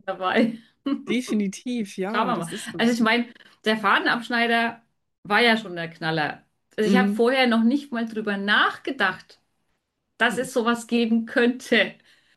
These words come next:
Speaker 2: Ja, weil so der Standard-Move bei, äh, Overlock-Nähmaschinen, glaub ich, ist auch nicht mal den Fadenabschneider links an der Seite zu nutzen, sondern die meisten ziehen doch eigentlich das, äh, Nähstück weit nach hinten raus und dann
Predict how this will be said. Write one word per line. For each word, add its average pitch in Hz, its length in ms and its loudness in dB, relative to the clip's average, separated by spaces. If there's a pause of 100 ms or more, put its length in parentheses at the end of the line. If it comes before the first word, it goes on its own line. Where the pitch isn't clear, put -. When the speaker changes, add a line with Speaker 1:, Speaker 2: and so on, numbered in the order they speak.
(460)
Speaker 2:
Ja, 202 100 4
weil 233 120 6
so 262 120 2 (460)
der 220 100 2
Standard-Move 262 960 -2 (160)
bei, 220 420 -4 (420)
äh, - 40 -8
Overlock-Nähmaschinen, 247 920 -4
glaub 233 240 -2
ich, 233 100 -6
ist - 220 -8
auch 233 220 0
nicht 247 240 -12
mal 226 180 0
den 214 160 0
Fadenabschneider 208 1000 -4
links 226 340 0
an 196 120 -2
der 185 100 -2
Seite 220 340 -6
zu - 160 -8
nutzen, 185 560 -4 (320)
sondern 220 300 0
die 202 100 -4
meisten 247 720 -2
ziehen 254 440 -8
doch 233 180 -4
eigentlich 240 680 -4 (420)
das, - 280 -4
äh, 214 400 0
Nähstück 233 560 0
weit 233 240 -2
nach 247 140 -6
hinten 226 260 -4
raus 247 480 0
und 220 380 -2
dann 220 440 -2